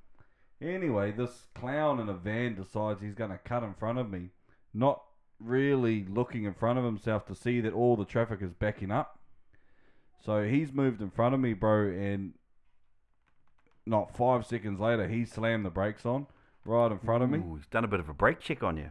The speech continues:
Speaker 1: Oh, yes, bro. And it was real bad. Bad news.
Speaker 2: <laughs> Bad news.
Speaker 1: Bad
Speaker 2: That
Speaker 1: news.
Speaker 2: sounds like bad news.
Speaker 1: So I've gone and just locked the brakes up, locked the trailer up on the highway, bro, and I've s-, fucking skidded right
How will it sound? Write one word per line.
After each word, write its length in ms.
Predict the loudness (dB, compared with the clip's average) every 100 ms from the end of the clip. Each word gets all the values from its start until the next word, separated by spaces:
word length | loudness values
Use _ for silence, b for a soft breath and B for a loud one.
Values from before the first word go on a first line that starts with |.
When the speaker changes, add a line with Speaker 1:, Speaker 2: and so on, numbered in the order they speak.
| -10
Speaker 1:
Oh, 200 | -8 -6
yes, 380 | -6 -4 -4 -4
bro. 300 | 0 0 0 -6 -20 -20 _ -8
And 100 | -6
it 100 | -4
was 220 | -6 -8 -14 -10
real 340 | -2 0 0
bad. 260 | -2 -6 -8 _ -20 -20 -20 -18 -4
Bad 340 | 2 2 2 -2
news. 240 | -2 2
Speaker 2:
<laughs> 0 |
Bad 500 | 2 4 6 4 2
news. 260 | 0 0 0
Speaker 1:
Bad 180 | 0 -2
Speaker 2:
That 100 | -2
Speaker 1:
news. 80 |
Speaker 2:
sounds 200 | -4 -4
like 160 | -4 -6
bad 200 | -8 -8
news. 200 | -10 -10 -16 _ _ -6
Speaker 1:
So 220 | -4 -4 -10 _ _ -20 _ _ _ _ _ -12 -2
I've 200 | -2 0
gone 260 | 2 2
and 120 | 0 -6
just 160 | -8
locked 320 | -2 -2 2
the 80 | 2
brakes 380 | 2 0 -2 -4
up, 180 | -6 0
locked 260 | 2 2 -2
the 80 | -12
trailer 480 | -4 0 0 2 0
up 140 | 0
on 140 | -2 0
the 100 | -2
highway, 460 | 0 2 2 -2
bro, 240 | 0 0 0
and 80 | 0
I've 100 | -6
s-, 200 | -10 -16 -18 -20 -16
fucking 460 | -12 -10 -10 -12 -14 -20 _ -20
skidded 480 | -6 0 0 0 0
right 460 | 4 6 6 4